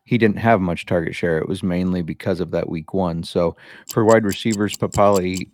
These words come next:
leads them, and I think that's going to continue to be a thing, especially now that Lasley was cut. So, um, I, I think the majority of those targets are going Las-, or sorry, not Lasley, Papale's way.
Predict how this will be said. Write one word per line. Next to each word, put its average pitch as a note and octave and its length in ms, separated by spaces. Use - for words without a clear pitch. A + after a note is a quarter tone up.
leads G#2+ 360
them, A#2 380
and F#2 560
I F#2 180
think F#2+ 240
that's F#2 200
going G2 280
to E2+ 40
continue F#2 460
to F2 60
be F2+ 180
a E2+ 40
thing, F#2+ 280
especially F2 460
now F2 180
that E2 140
Lasley F2 400
was F2+ 260
cut. - 340
So, F2+ 520
um, E2+ 480
I, F2+ 100
I E2+ 80
think - 320
the - 80
majority F2+ 360
of F2 60
those F2 140
targets F2+ 400
are F2 60
going F2+ 240
Las-, F2 220
or D#2 320
sorry, D#2+ 240
not D#2+ 120
Lasley, E2+ 320
Papale's A2+ 600
way. G#2+ 320